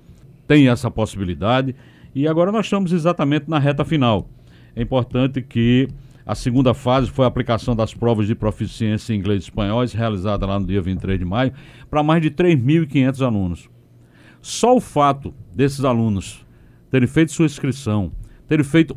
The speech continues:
um curso de aperfeiçoamento e depois essas provas, já dá uma bagagem importante para cada um deles nas línguas que eles escolheram. Fora isso, nós teremos aí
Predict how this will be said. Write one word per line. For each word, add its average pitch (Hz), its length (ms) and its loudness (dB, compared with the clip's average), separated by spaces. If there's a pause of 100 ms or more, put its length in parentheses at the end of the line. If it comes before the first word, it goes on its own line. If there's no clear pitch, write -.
(120)
um 143 140 -2
curso 180 340 -2
de 175 60 2
aperfeiçoamento 131 1120 0
e 156 80 -2
depois 156 480 6
essas 113 340 -6
provas, 110 560 0 (400)
já 139 260 0
dá 139 340 2 (180)
uma 147 160 2
bagagem 143 560 4 (560)
importante 175 800 2
para 120 160 2
cada 120 260 0
um 117 100 0
deles 107 460 -2
nas 123 240 -2
línguas 131 400 0
que - 80 -8
eles 98 180 -4
escolheram. 87 560 -6 (460)
Fora 233 240 2
isso, 147 320 4 (320)
nós 135 140 0
teremos 127 400 2
aí 117 300 2